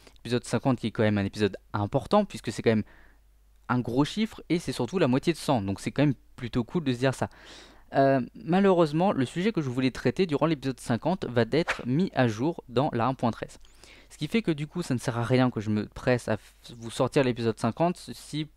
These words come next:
pour dans quelques semaines, c-, le sujet que je vais traiter va être complètement modifié.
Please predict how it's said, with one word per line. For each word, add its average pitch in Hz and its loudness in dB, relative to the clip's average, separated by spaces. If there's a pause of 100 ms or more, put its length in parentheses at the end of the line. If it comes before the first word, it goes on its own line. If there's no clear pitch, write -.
(240)
pour 139 -2
dans 117 0
quelques 123 0
semaines, 156 0
c-, 113 -8
le 113 -4
sujet 127 -2
que - -10
je 127 -4
vais 117 0
traiter 147 0
va 131 4
être 110 -2
complètement 123 0
modifié. 117 -2